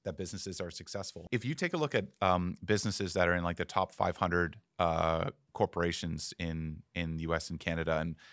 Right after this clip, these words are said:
you know, and top leading agencies, the, the lifespan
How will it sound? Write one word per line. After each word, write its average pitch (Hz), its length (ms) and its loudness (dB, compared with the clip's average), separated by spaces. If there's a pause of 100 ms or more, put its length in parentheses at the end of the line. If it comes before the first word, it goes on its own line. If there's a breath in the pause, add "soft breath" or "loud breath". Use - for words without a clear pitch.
(140)
you 90 60 -4
know, 90 80 4
and 87 280 0
top - 300 -2
leading 90 480 -2
agencies, 87 560 -2 (1700 soft breath)
the, 101 380 6
the 101 180 2
lifespan 95 760 2